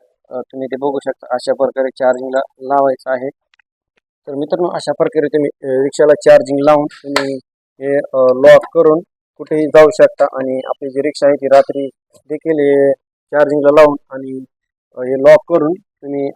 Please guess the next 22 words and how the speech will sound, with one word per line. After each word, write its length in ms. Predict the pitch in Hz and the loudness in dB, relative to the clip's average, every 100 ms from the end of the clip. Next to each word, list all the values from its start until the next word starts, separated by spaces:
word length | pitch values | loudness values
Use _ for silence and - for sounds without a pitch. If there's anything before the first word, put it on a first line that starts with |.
| - | -6
आरामात 340 | 135 143 151 - | -4 -4 -6 -8
कुठेही 240 | 147 139 | -6 -4
जाऊ 220 | 131 131 | -2 -4
शकता 320 | 131 123 - | -4 -10 -12
आणि 380 | - 123 123 120 120 _ _ _ _ _ | -18 -14 -12 -14 -18 _ _ _ _ _
ते 40 | 131 | -14
तुम्ही 220 | 143 139 | -10 -10
अशा 200 | 131 - | -10 -10
प्रकारे 440 | 135 147 143 139 147 - _ _ _ - | -6 -6 -2 -2 -4 -10 _ _ _ -16
तुम्ही 440 | 135 135 131 127 | -10 -8 -8 -10
जे 180 | 131 131 | -10 -8
रिक्षाला 340 | 135 - 135 135 | -8 -4 -2 0
जे 100 | 139 | 0
आहे 120 | 127 | 0
आपण 220 | 120 131 - _ _ _ _ | -6 -14 -20 _ _ _ _
चार्जिंग 340 | 139 135 123 165 - | 0 0 2 -2 4
करू 160 | 165 | 4
शकता. 340 | 143 131 - 110 107 _ _ _ _ _ _ _ _ | 4 0 -4 -12 -18 _ _ _ _ _ _ _ _
आणि 160 | 143 147 | -6 -4
मित्रांनो, 480 | 160 160 170 156 | -2 0 0 0
हे 440 | 156 139 135 135 135 - _ _ _ _ | -4 -2 0 0 -2 -14 _ _ _ _
पूर्ण 300 | 165 175 | -6 -2